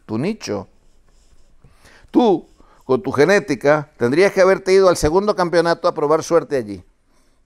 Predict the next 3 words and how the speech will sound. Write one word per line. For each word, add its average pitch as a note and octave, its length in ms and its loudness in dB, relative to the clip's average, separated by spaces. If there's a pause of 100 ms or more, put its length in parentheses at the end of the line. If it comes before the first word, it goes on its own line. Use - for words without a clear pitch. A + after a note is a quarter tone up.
(2250)
A B2 80 0
Estados G#3+ 280 2
Unidos. G#3 600 -4